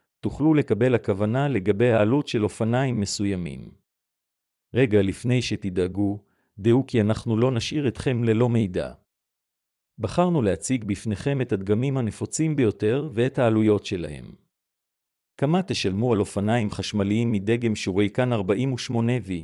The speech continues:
אם אתם מעוניינים באופניים מתקפלות וקלות משקל, אלו האופניים שמתאימים לכם. העלות שלהם נע סביב שלושת אלפים וארבע מאות ש"ח.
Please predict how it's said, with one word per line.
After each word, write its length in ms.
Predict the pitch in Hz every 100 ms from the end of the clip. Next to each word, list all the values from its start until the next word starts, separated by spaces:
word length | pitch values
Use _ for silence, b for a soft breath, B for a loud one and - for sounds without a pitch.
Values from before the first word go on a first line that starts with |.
| 85 _ _ _ _ _ _ _ _ _
אם 160 | 131 139
אתם 240 | 110 156
מעוניינים 580 | 139 98 107 101 117 131
באופניים 580 | 101 92 107 101 117 120
מתקפלות 600 | 107 - 107 113 113 113
וקלות 420 | 95 - 107 123 117
משקל, 560 | 104 - 139 139 131 - _
אלו 240 | 139 147
האופניים 560 | 135 110 110 113 127 123
שמתאימים 640 | - 117 113 120 120 107
לכם. 340 | 101 - 71 60 52 - _ _ _ _ _ _ _ _ _
העלות 340 | - 101 127 160
שלהם 440 | 101 90 98 98
נע 160 | 104 113
סביב 460 | - 104 117 110 101 101 -
שלושת 480 | - - 147 147 160
אלפים 360 | 123 - 110
וארבע 320 | 101 95 95 107
מאות 220 | 98 -
ש"ח. 400 | - 87 -